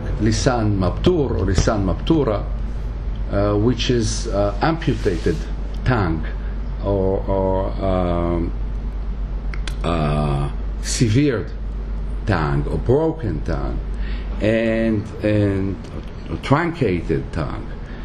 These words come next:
which is a, a metaphor that emerged in the Hebrew literature for the muteness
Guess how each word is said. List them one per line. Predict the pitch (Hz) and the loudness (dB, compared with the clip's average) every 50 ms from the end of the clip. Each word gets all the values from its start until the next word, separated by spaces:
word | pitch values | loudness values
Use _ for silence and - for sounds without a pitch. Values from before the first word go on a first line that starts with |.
| - - - - - - - | -10 -10 -10 -10 -10 -4 0
which | 120 127 127 - | 2 2 2 2
is | 147 - - | 0 0 2
a, | 123 117 | 2 2
a | 113 110 107 107 104 104 - - 101 101 101 101 98 92 95 92 | 2 2 2 2 0 0 -2 -2 0 2 2 2 2 2 2 4
metaphor | 120 165 - - - - - - 80 - - - - - - - - - - - - - - - - - - - - | 4 4 4 2 0 -2 -2 -4 -4 -4 -6 -8 -10 -12 -12 -10 -10 -10 -10 -12 -12 -10 -10 -10 -10 -10 -8 -4 0
that | 92 120 117 113 113 - - - - - - - - - - - | 2 4 4 2 0 -4 -10 -14 -14 -12 -12 -12 -12 -6 -2 2
emerged | 101 107 117 127 143 156 165 175 170 165 - - | 4 4 4 4 4 4 2 2 0 0 -2 0
in | 117 113 | 0 2
the | 110 110 | 2 4
Hebrew | 104 107 143 170 151 139 143 131 117 | 4 4 2 2 2 2 0 2 2
literature | 117 139 147 - - 117 - - - 76 - - - - - - - - - - - - - - - - - - - - | 2 2 2 0 -2 -6 -4 -4 -4 -4 -4 -6 -8 -10 -10 -10 -10 -10 -10 -10 -10 -8 -8 -10 -10 -10 -10 -12 -12 -10
for | - - - - 139 | -10 -4 0 2 2
the | 110 127 127 | 4 4 2
muteness | 127 120 120 147 165 113 170 - 127 101 85 - - - - - - - - | 4 4 4 4 4 2 0 -2 -2 -2 -2 -4 -4 -6 -6 -6 -8 -8 -10